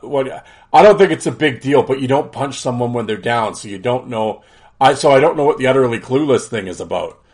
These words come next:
Uh, and I just kind back, "Why don't you hit 'em when they're down?" Like, you know, who gives a shit? And then, of course, Chris, Chris and I did have a, a respectful back and forth. He's a former player,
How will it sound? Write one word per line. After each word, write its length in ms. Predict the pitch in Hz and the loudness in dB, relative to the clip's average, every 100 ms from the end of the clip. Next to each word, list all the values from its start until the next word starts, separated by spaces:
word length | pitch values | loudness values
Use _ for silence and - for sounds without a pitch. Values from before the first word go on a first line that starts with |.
| _ _ _ _ _ _ _ _ _ _ | _ _ _ _ _ _ _ _ _ _
Uh, 340 | 135 117 107 98 - _ _ _ _ _ _ _ _ _ - | -8 -6 -6 -8 -14 _ _ _ _ _ _ _ _ _ -2
and 100 | 151 | 0
I 120 | 131 | 2
just 200 | 123 120 | 0 -2
kind 220 | 127 117 | 0 0
back, 280 | 104 113 117 | 0 -2 -4
"Why 380 | - 123 120 127 | -12 -10 0 2
don't 180 | 131 135 | 2 0
you 80 | 117 | -2
hit 100 | 113 | -2
'em 80 | 98 | -4
when 140 | 98 | -6
they're 100 | 95 | -8
down?" 360 | 95 92 87 - | -8 -8 -12 -10
Like, 280 | 120 110 - _ | -8 -8 -10 _
you 100 | 147 | -8
know, 320 | 113 107 113 _ _ _ | -8 -10 -16 _ _ _
who 120 | 123 | -18
gives 220 | 123 127 | -10 -10
a 80 | 120 | -10
shit? 340 | - 110 90 - 262 - - - _ _ _ _ | -12 -12 -12 -12 -16 -16 -20 -20 _ _ _ _
And 100 | 123 | -4
then, 200 | 117 110 | -2 -2
of 80 | 107 | -4
course, 420 | - 104 98 - _ _ | -4 -4 -6 -12 _ _
Chris, 440 | - 180 208 170 - - | 0 6 8 6 2 0
Chris 280 | 190 196 | 2 2
and 80 | 190 | 4
I 120 | 165 | 4
did 200 | 139 151 | 4 4
have 160 | 151 127 | 4 4
a, 60 | 127 | 0
a 140 | 120 | -4
respectful 500 | 117 107 127 117 110 | -4 -2 -2 -2 -6
back 260 | 110 104 - | -4 -4 -6
and 80 | |
forth. 160 | - 98 | -10 -12
He's 100 | 90 | -12
a 60 | 92 | -10
former 300 | 139 127 117 | -6 -4 -6
player, 460 | - 110 104 101 | -4 -2 -2 -4